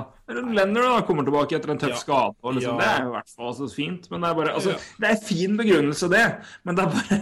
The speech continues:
Speaker 1: <laughs> det er en gigantisk full elefant i en pickup truck i den artikkelen her, som bare,
Speaker 2: Ja.
Speaker 1: som er, som, nei, det er, altså, i hjørnet, det er en gigantisk ele-, det er en full elefant i pickup truck i hjørnet, hjørnet av rommet her, som ingen vil prate om. Og <laughs> den er bare,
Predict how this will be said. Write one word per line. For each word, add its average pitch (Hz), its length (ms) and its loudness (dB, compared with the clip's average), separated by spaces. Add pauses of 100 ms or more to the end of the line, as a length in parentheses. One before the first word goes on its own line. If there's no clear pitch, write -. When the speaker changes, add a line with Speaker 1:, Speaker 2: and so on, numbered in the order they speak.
(140)
Speaker 1:
<laughs> - 200 -18
det 175 80 0
er - 160 -2
en 165 100 0
gigantisk 151 880 -4
full 135 220 2
elefant 147 420 0
i 156 60 2
en 147 100 -2 (160)
pickup 131 320 -4
truck 165 260 0
i 170 60 2
den 143 160 4
artikkelen 139 400 0
her, 165 160 0
som 151 80 -4
bare, 147 220 2 (260)
Speaker 2:
Ja. 113 140 -12 (100)
Speaker 1:
som 160 180 -8
er, 151 300 0
som, - 300 -8 (340)
nei, 165 80 0
det 160 160 0
er, 156 60 0 (180)
altså, 151 160 -2
i 156 160 2
hjørnet, 135 320 2
det 147 80 0
er 143 80 0
en 135 140 -10
gigantisk 131 640 -4
ele-, 143 320 -2
det 151 160 -4
er 165 80 2
en 151 160 -2
full 143 80 2
elefant 147 480 -2
i 135 80 -2
pickup 110 120 -2 (120)
truck 139 160 -4
i 147 80 4
hjørnet, 127 240 2
hjørnet 123 240 2
av 123 80 0
rommet 123 160 0
her, 151 160 -2
som 147 80 -4
ingen 127 240 2
vil 127 80 0
prate 135 320 2
om. 202 80 -2 (600)
Og 156 80 0
<laughs> - 20 6
den - 80 6
er - 320 2
bare, - 160 0